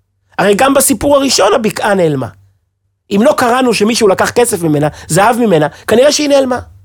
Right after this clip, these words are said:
אז למה בסיפור הראשון לא נאמר שנעשה נס ונעלמה הבקעה, והנס השני יותר גדול מהנס הראשון,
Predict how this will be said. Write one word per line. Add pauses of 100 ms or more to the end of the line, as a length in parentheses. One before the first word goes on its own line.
(520)
אז
למה
בסיפור
הראשון
לא
נאמר (180)
שנעשה
נס (160)
ונעלמה
הבקעה, (240)
והנס
השני
יותר
גדול
מהנס
הראשון,